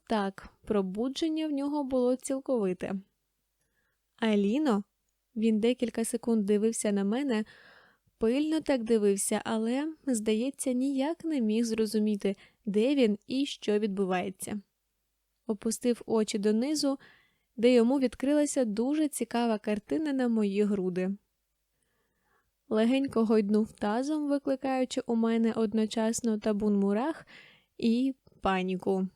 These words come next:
«Е, Саш, може, не треба?» «Аліно? А це не сон?» Нарешті в його очах почало з'являтися розуміння ситуації. «Доброго ранку!»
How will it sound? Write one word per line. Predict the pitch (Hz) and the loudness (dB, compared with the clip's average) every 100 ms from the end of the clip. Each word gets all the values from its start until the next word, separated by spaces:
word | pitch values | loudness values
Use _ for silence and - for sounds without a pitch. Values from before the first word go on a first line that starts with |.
| _ _ _ _ _ _ _ - | _ _ _ _ _ _ _ -4
«Е, | 240 214 208 | 0 0 -4
Саш, | 247 - - 220 202 208 - - | -6 -4 -2 -2 -2 -4 -6 -12
може, | - 254 269 269 | -6 0 0 2
не | 269 262 | 0 0
треба?» | 277 269 262 214 202 208 _ _ _ _ _ _ _ _ _ - | -2 0 0 -2 -4 -8 _ _ _ _ _ _ _ _ _ -4
«Аліно? | 220 196 208 302 262 214 - _ _ _ _ _ _ _ | -2 0 2 2 2 0 -6 _ _ _ _ _ _ _
А | 233 220 208 202 - _ _ | 0 0 0 -2 -8 _ _
це | - - 247 | 0 4 6
не | 226 | 6
сон?» | 226 - 220 269 349 - _ _ _ _ - | 4 4 2 0 -2 -6 _ _ _ _ -2
Нарешті | 220 214 240 - 220 | 0 0 -2 -4 -4
в | |
його | 208 208 220 | 0 0 0
очах | 214 - 269 - | 0 -2 -4 -2
почало | 247 247 254 269 294 | -2 0 0 2 2
з'являтися | 247 233 226 262 277 262 269 | 2 2 2 -2 -2 -2 0
розуміння | 262 254 269 240 208 220 233 247 | 2 2 2 2 2 2 2 0
ситуації. | - 202 190 180 175 - 202 196 _ _ - - _ _ _ _ _ - | -4 -2 -2 -2 -6 -8 -8 -8 _ _ -20 -20 _ _ _ _ _ 0
«Доброго | 339 339 359 349 359 | 2 4 4 4 4
ранку!» | 233 220 240 - 214 | 2 2 0 0 0